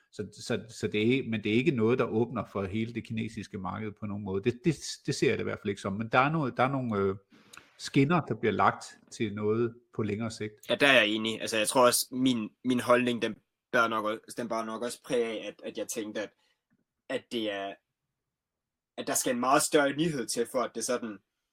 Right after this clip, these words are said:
Speaker 2: kan give, altså, for at det sådan rigtig kan give rødder, hvis man kan sige det.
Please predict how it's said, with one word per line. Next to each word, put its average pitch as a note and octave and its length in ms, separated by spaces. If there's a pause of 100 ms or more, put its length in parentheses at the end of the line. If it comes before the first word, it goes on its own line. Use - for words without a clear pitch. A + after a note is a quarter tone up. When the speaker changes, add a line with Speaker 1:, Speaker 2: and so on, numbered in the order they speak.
(1120)
Speaker 2:
kan B2 100
give, A#2 440
altså, A2+ 240 (300)
for - 100
at A#2 80
det A2+ 80
sådan A#2 280
rigtig C3 200
kan A2+ 100
give A#2 180
rødder, A#2+ 300 (100)
hvis - 120
man G#2 80
kan G#2+ 80
sige A2+ 140
det. A2 140